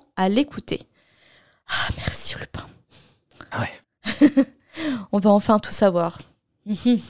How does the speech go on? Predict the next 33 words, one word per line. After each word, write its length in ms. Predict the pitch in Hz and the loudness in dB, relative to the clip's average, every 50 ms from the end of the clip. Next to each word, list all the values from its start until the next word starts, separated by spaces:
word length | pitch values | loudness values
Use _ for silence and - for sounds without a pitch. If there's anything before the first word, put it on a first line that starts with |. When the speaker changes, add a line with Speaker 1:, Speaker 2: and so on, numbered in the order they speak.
| - - - _ - - - - 285 269 240 226 - - | -16 -20 -20 _ -20 -20 -18 -16 -14 -12 -12 -12 2 4
Speaker 1:
Harry 180 | 233 247 233 | 6 6 6
Speaker 2:
Mm. 40 | 247 | 4
Speaker 1:
se 120 | - - | 2 2
demande 300 | 202 208 214 247 269 254 | 0 2 2 4 4 4
alors 280 | 214 196 202 226 262 254 | 4 4 6 4 4 4
comment 220 | - 220 226 262 | 2 0 4 4
il 100 | 269 220 | 4 4
a-t-il 440 | 190 185 - _ _ _ - 240 226 | 4 0 -2 _ _ _ -8 -8 -6
pu 140 | - - 294 | -4 -6 -4
savoir 400 | 285 - 220 208 208 277 285 - | 0 2 2 4 4 2 0 0
que 220 | - 220 196 - - - | 0 0 0 0 -2 -2
Sirius 420 | - - 214 226 240 262 - - | -2 0 0 0 0 0 0 -2
était 220 | 196 - 185 185 | -2 -2 -2 -2
ici, 360 | 202 214 - - 349 311 262 214 | -2 -4 -2 -2 0 0 0 -2
s'il 280 | - - 208 233 220 202 | -2 -2 -2 0 0 2
ne 80 | 196 | 2
l'a 140 | 190 185 190 | 2 0 2
pas 140 | - 220 233 | 4 4 6
aidé 220 | 247 226 262 269 | 6 4 4 2
depuis 320 | 208 202 - - - 214 208 | 0 0 -4 -4 -4 -4 -2
le 60 | 196 | 0
début. 320 | 202 233 214 254 277 - - _ - - - - - - - - - _ _ - | 0 0 0 0 -6 -8 -8 _ -20 -20 -20 -20 -20 -20 -20 -20 -20 _ _ -2
Harry 360 | - 208 202 208 233 240 240 | 0 0 2 2 2 2 2
apprend 280 | 208 202 - - 269 262 | 2 0 -2 -6 -8 -6
que 140 | - - | -4 -4
Lupin 500 | 196 190 190 190 202 208 - - 269 302 | -4 -2 -2 -2 -2 -2 0 2 2 2
s'est 220 | 285 - - 185 - - | 2 -2 -4 -2 0 0
aidé 240 | 202 180 220 233 | 2 4 4 4
de 100 | 196 196 | 4 4
la 160 | 180 165 170 - | 2 2 0 0
carte 300 | - - - - - 180 | -2 -2 -2 -2 -8 -8
du 100 | 180 180 | -4 0
maraudeur, 560 | 185 208 208 190 185 165 180 208 285 - - | 0 2 2 2 2 2 2 2 2 0 -6